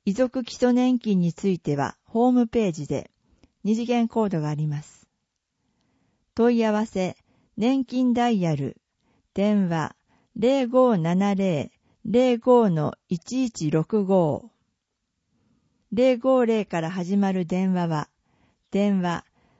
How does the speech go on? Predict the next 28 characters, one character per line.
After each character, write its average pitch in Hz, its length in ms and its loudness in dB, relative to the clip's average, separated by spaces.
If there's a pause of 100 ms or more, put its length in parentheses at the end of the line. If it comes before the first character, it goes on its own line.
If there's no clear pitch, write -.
(300)
零 254 240 0
三 208 480 -4 (420)
六 208 320 -2
七 247 320 0
零 202 280 0
零 202 280 0
の 147 400 -4
一 254 400 -6
一 170 260 -4
六 156 360 -2
五。 170 400 -2 (2500)
生 262 300 0
産 254 300 0
緑 233 260 -2
地 - 160 -12
地 - 160 -12
区 226 160 -2
の 156 280 0
追 240 240 -4
加 240 140 -6
指 247 120 -6 (100)
定。 147 320 -4 (1200)
農 269 220 4
地 202 220 -2
を 175 100 2
保 185 160 -2
全 208 240 0
し、 185 360 0